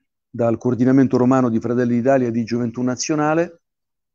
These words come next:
in, eh, Galleria Colonna, e la seconda invece era da un euro, eh, si vede che la svalutazione ha fatto brutti scherzi, ed era un video invece composto all'indomani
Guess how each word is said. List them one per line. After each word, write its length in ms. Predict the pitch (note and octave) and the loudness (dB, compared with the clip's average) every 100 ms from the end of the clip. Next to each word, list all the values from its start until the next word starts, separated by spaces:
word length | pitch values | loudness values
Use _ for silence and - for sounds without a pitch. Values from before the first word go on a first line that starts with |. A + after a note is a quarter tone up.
| _ _ | _ _
in, 300 | C3+ B2+ B2+ | -6 -2 -2
eh, 760 | B2 A#2+ A#2 A2+ A2 A2 G#2+ G#2 | -2 -4 -6 -6 -8 -10 -12 -8
Galleria 380 | A#2 B2 C3 A#2 | -2 0 2 4
Colonna, 680 | C3 A#2+ A#2 D3 F3 C#3 | 4 4 4 2 2 -2
e 80 | B2+ | -2
la 100 | C#3 | 0
seconda 380 | C#3 F#3+ F#3 D#3+ | 2 4 4 4
invece 300 | C3+ D3 A#2+ | 4 4 4
era 100 | B2 | 4
da 100 | C#3 | 6
un 140 | D#3 B2+ | 6 4
euro, 680 | B2 D3 E3 A#2+ G#2+ G2+ | 4 4 4 2 -4 -8
eh, 40 | G2 | -14
si 120 | G2 | -8
vede 160 | A2 A2 | -4 -2
che 60 | |
la 100 | A2+ | -2
svalutazione 800 | G2+ A#2 A2+ A2 - B2 A2+ G#2 _ _ _ _ _ | -2 -2 -2 -2 -2 -4 -4 -6 _ _ _ _ _
ha 100 | G2+ | -12
fatto 640 | - A2+ - A2 A2 G#2+ _ _ _ _ | -4 -4 -2 -2 -2 -6 _ _ _ _
brutti 440 | _ A#2 C3+ - C3 | _ -2 -2 -2 -4
scherzi, 720 | - C3 A#2+ A#2 - E3+ D#3 | 0 2 2 2 2 2 2
ed 200 | D3 C#3 | 0 2
era 260 | D3 C3+ C3 | 4 2 2
un 200 | D3+ D#3 | 0 2
video 260 | C#3 C#3+ C3+ | 4 6 4
invece 300 | C3 B2 B2 | 4 2 2
composto 840 | B2+ A#2 C#3+ C3 - B2 A2+ G#2+ _ _ _ _ _ | 0 2 2 0 -2 -4 -4 -6 _ _ _ _ _
all'indomani 960 | A#2 B2 C3+ C#3 E3+ C#3+ A2+ G#2+ G#2 | -6 -2 0 2 2 0 0 -4 -8